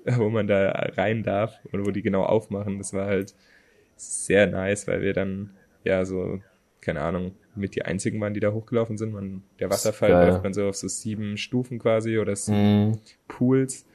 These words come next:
Speaker 1: also natürliche Swimmingpools quasi, äh, läuft man da hoch und dann, äh, keine Ahnung, äh, als wir oben waren, war, waren wir quasi die einzigen und als wir zurückgelaufen sind, war alles halt voll, ne, weil das so ein Touri-Ding
Speaker 2: Mhm.
Speaker 1: und wir waren
Speaker 2: Ja,
Speaker 1: am Wochenende
Speaker 2: klar.
Speaker 1: dort und so.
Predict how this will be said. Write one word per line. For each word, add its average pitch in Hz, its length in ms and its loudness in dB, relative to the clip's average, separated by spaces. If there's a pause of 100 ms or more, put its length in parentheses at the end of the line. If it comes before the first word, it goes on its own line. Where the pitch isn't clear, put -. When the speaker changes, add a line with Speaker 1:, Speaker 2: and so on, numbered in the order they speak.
(400)
Speaker 1:
also 110 180 -4
natürliche 101 680 -2
Swimmingpools 104 560 -4
quasi, 101 380 -2 (560)
äh, 90 120 -2
läuft 98 220 -2
man 98 100 -4
da 101 120 0
hoch 104 260 -2
und - 200 -8
dann, 50 260 -4
äh, 50 300 -4
keine - 220 -6
Ahnung, 50 200 -6 (160)
äh, 50 320 -2
als - 200 -4
wir 98 160 2
oben 98 180 -2
waren, 98 180 0
war, 92 320 0
waren 95 160 -4
wir 92 300 -2 (100)
quasi 95 280 -2
die 90 120 0
einzigen 101 460 -2
und 92 360 -6
als 90 140 -2
wir 95 120 -2
zurückgelaufen 104 580 0
sind, 101 360 -4
war 85 300 -4
alles 92 400 -2
halt 78 380 -4 (160)
voll, - 440 2
ne, 92 140 -6
weil 87 100 -2
das - 120 -8
so 92 60 -6
ein 90 160 -8
Touri-Ding 98 560 2
Speaker 2:
Mhm. 95 40 2
Speaker 1:
und 98 80 2
wir 90 80 -2
waren 98 80 2
Speaker 2:
Ja, 95 120 8
Speaker 1:
am 90 40 8
Wochenende 98 80 4
Speaker 2:
klar. 90 300 8
Speaker 1:
dort 95 240 0
und 92 60 -10
so. 95 140 -4